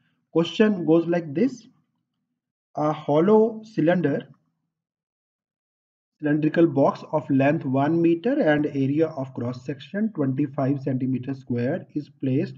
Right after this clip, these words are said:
in three-dimensional coordinate system as shown in the figure. So this is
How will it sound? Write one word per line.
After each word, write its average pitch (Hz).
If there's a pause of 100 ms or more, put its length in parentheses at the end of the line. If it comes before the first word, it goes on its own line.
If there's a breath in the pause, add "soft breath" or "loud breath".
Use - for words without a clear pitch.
in 143 (140)
three-dimensional 156
coordinate 131
system - (680)
as 135
shown 120
in 117
the 156
figure. 131 (1800)
So 160
this 170
is 220